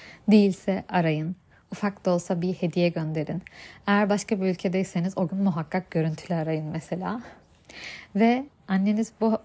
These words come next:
dünyada değilse yapabileceğiniz belki en güzel şey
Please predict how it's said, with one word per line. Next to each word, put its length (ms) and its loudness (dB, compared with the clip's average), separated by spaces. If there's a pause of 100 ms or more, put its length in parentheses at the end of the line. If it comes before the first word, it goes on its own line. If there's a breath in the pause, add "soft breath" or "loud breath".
(120)
dünyada 460 0
değilse 520 2 (240)
yapabileceğiniz 680 2
belki 300 0
en 160 2
güzel 280 2
şey 320 2